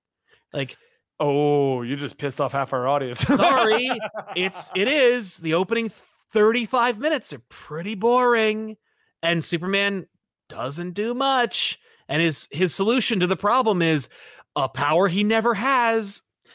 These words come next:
Speaker 1: So, you know, but the, but the feel, the music, the acting, everything works. It's just that, like, you know, if they had just embraced more of Superman, it'd be a perfect Superman movie. And I'm just
Speaker 2: Right.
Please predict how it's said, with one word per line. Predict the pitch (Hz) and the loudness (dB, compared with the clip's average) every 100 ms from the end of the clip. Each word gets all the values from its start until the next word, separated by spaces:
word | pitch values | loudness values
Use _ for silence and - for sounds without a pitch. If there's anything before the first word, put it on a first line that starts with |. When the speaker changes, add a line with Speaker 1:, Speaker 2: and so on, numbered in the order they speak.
| _ - | _ -4
Speaker 1:
So, | 185 170 151 _ _ | 2 2 0 _ _
you | 226 | -2
know, | 220 143 | 0 0
but | 139 196 196 170 | 0 0 -2 -6
the, | 156 | -6
but | 156 160 | -4 -4
the | |
feel, | 120 - 214 214 202 190 143 | -6 -4 0 2 2 0 -6
the | |
music, | 131 151 165 160 160 127 | -2 0 0 0 -2 -4
the | 120 | -6
acting, | 131 139 - 131 - - | -4 -4 -6 -8 -6 -2
everything | 233 285 247 180 143 | 0 0 -2 -4 0
works. | 165 147 113 - - | 2 2 -2 -8 -10
It's | 135 - | -10 -6
just | 185 - | -6 -4
that, | 160 | -4
like, | 143 131 - _ _ - | -4 -6 -8 _ _ -10
you | 147 | -6
know, | 110 - | -6 -6
if | 131 | -4
they | 170 | -2
had | 175 | -2
just | 208 - _ _ - | -4 -8 _ _ -10
embraced | 160 147 139 147 156 - - | -8 -6 -2 -2 -2 -6 -10
more | 135 131 117 | -6 -6 -6
of | 110 | -8
Superman, | 135 123 127 123 123 | -10 -10 -8 -8 -8
it'd | 113 | -12
be | 110 | -14
a | |
perfect | - 101 104 - - | -12 -12 -12 -18 -18
Superman | - - - - | -20 -20 -20 -20
movie. | - - - | -20 -20 -12
And | |
I'm | 135 | -10
just | 131 139 | -8 -2
Speaker 2:
Right. | 160 104 | -2 -2